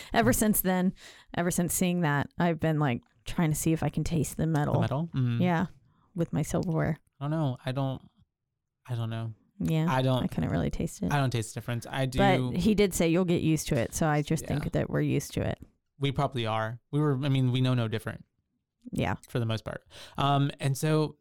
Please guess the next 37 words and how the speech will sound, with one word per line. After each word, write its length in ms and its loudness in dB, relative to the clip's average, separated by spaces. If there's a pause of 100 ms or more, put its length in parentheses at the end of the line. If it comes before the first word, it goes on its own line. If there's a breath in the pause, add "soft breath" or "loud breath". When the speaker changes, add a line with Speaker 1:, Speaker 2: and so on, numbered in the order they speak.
Speaker 2:
see, 320 0
they're 200 -2
having 200 2
dinner, 240 2
they're 100 2
having 200 0
conversation. 640 -2 (100)
Um, 400 0 (100)
and 220 0
at 80 -2
this 160 -2
point, 320 -2
she 540 -2
starts 400 -4
to 80 -2
talk 420 -2 (140)
about, 680 0
um, 540 0 (280)
oh, 200 4
well, 200 4 (160)
actually, 400 0 (200 loud breath)
he's 600 0
talking 300 0
about 180 2
how 120 2
they 120 2
can 160 0
start 260 0
a 40 2
new 140 2
family. 500 -2 (180)
Speaker 1:
Yeah. 300 0
Speaker 2:
And 400 4
this 240 0
really 240 4
kinda 240 0
s-, 220 -6